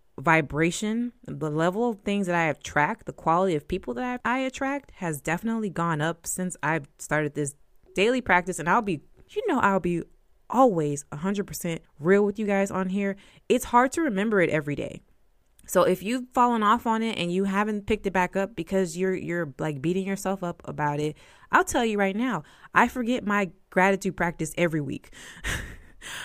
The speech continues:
But I also me-, I take a moment to meditate or to, to just stop and think about something that really made me feel grateful today. And so if that's, just remember that you can be flexible, right? Like, we all struggle on that path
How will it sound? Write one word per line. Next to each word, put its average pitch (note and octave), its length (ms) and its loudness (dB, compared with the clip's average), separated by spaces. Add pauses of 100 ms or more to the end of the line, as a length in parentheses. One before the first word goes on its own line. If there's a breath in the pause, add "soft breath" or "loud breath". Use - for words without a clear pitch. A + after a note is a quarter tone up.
(140 loud breath)
But B3 280 4
I G3 220 6
also G#3 500 2
me-, E3 280 -6
I F3 120 4
take A3+ 200 -2
a G#3 60 -2
moment F#3+ 360 0
to E3 100 -8
meditate F#3+ 500 0
or D#3+ 120 -2
to, - 180 -8 (200)
to - 80 -10
just F3+ 200 -2
stop E3 280 4
and D3 140 -6
think E3+ 160 -2
about C3+ 320 -4 (220)
something F#3+ 260 0
that B2+ 180 -4
really E3+ 400 0
made D#3 200 -2
me D#3 100 -6
feel C#3+ 220 -2
grateful - 560 -6 (160 soft breath)
today. C#3+ 380 -4
And D#3 140 -6
so D3 380 0 (340 soft breath)
if - 200 -2
that's, F#3+ 440 0 (320)
just G#3+ 200 2
remember G#3+ 260 2
that E3+ 100 4
you F3+ 80 -2
can F#3 120 -6
be D3+ 80 -2
flexible, - 560 -6 (320 soft breath)
right? D#3 360 2
Like, D3 300 -2 (340 soft breath)
we F3+ 280 2
all E3+ 440 4
struggle D#3+ 440 0
on D3+ 380 -2
that D3 220 -2
path D#3 340 0